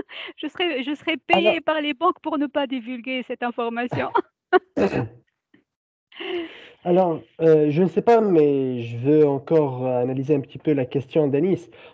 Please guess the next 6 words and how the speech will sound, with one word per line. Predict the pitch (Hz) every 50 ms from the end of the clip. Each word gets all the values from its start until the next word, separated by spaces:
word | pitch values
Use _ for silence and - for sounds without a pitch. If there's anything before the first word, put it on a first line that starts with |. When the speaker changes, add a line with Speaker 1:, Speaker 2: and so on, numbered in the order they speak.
| - -
Speaker 2:
En | 160 156
fait, | - - 220 220 220 - - - _ _ _ _ _ -
euh, | 117 120 131
lorsqu'on | 147 170 165 - - - 160 156 160
dit | 156 151 190 190
volatilité, | 143 147 147 143 135 123 - - 151 139 139 135 - 208 190 143 113